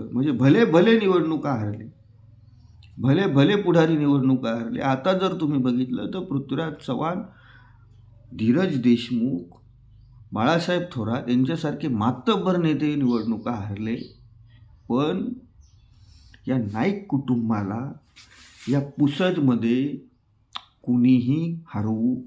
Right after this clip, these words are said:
शकलं नाही. आणि जी विधानसभा मतदारसंघामध्ये जी लढतही होते, तीसुद्धा कुटुंबातल्या कुटुंबातच होते. म्हणजे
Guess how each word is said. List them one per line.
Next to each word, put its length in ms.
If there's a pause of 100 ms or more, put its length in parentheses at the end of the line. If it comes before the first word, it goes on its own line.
(220)
शकलं 360
नाही. 180 (1400)
आणि 160
जी 320
विधानसभा 520
मतदारसंघामध्ये 1000
जी 180
लढतही 400
होते, 560 (320)
तीसुद्धा 340
कुटुंबातल्या 680
कुटुंबातच 760
होते. 420 (520)
म्हणजे 440